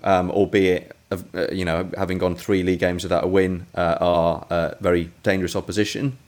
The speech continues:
And with, uh, Antonio coming back in, that's, you know, that's obviously, uh, gonna strengthen them even more.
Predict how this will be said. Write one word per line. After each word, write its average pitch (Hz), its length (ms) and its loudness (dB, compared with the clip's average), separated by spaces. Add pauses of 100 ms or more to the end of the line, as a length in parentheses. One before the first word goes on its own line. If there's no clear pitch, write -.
And 104 180 4
with, 95 520 2
uh, 92 200 4
Antonio 98 460 2
coming 85 220 -4
back 82 220 0
in, 87 120 0
that's, - 500 -4
you 92 80 -2
know, 87 60 2
that's 85 200 0
obviously, 90 720 -2
uh, 85 200 0
gonna 90 180 -2
strengthen 98 340 -6
them 90 100 -4
even 90 180 -2
more. 113 220 0